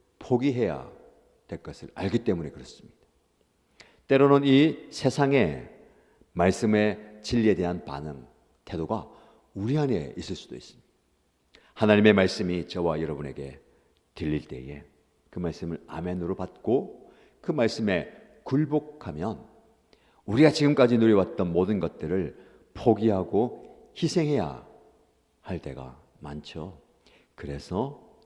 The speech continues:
진리를 거절합니다. 거부합니다. "하나님, 지금은 아닙니다. 지금 내 상황 속에서는 그 말씀을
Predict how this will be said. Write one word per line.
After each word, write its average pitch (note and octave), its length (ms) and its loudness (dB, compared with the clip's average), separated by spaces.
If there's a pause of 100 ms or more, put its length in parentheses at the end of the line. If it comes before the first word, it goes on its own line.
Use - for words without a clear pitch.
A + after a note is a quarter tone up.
(240)
진리를 C#2 580 -6 (720)
거절합니다. D2+ 640 -8 (680)
거부합니다. C#2 580 -10 (1120)
"하나님, E2 260 -8
지금은 C#3 460 -4
아닙니다. D2+ 760 -14 (840)
지금 B2+ 240 0
내 C#3 80 6
상황 D3 280 2
속에서는 B2+ 760 -4 (680)
그 - 120 -4
말씀을 E2 600 -2